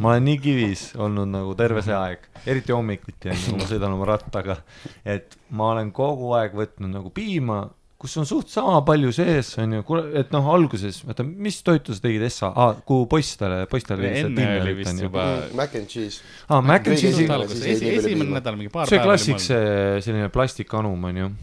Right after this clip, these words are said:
Speaker 1: Äh, see, siin on siuksed paksud, on ju,
Speaker 3: See, mis
Speaker 1: mõnus.
Speaker 3: just laua
Speaker 1: Nagu
Speaker 3: peal
Speaker 1: filmis.
Speaker 3: oli mitu
Speaker 2: Jah.
Speaker 3: minutit.
Speaker 1: Nagu filmis.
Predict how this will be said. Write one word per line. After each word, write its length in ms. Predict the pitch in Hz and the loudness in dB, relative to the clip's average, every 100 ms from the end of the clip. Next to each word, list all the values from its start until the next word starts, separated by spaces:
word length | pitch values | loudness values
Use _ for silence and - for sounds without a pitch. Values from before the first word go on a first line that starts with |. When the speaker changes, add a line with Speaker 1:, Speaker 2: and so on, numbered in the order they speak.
| - - | -14 -8
Speaker 1:
Äh, 460 | 101 101 101 101 101 95 | -4 -2 -2 -4 -6 -6
see, 140 | 101 | -8
siin 160 | 98 107 | -6 -6
on 60 | 92 | -6
siuksed 220 | - - | -8 -4
paksud, 340 | 110 - 92 | -4 -4 -6
on 140 | 87 90 | -6 -6
ju, 60 | 92 | -4
Speaker 3:
See, 80 | |
mis 80 | 98 | -4
Speaker 1:
mõnus. 160 | 98 101 | -4 -8
Speaker 3:
just 160 | - 104 | -8 -4
laua 140 | 95 | -2
Speaker 1:
Nagu 80 | 92 | 0
Speaker 3:
peal 140 | 85 90 | -2 -2
Speaker 1:
filmis. 160 | 87 | -4
Speaker 3:
oli 140 | 87 85 85 | -4 -8 -10
mitu 180 | 87 120 | -12 -8
Speaker 2:
Jah. 140 | 104 87 | -6 -8
Speaker 3:
minutit. 240 | - - | -12 -12
Speaker 1:
Nagu 140 | 110 131 | -8 -6
filmis. 380 | 120 98 85 | -4 -4 -6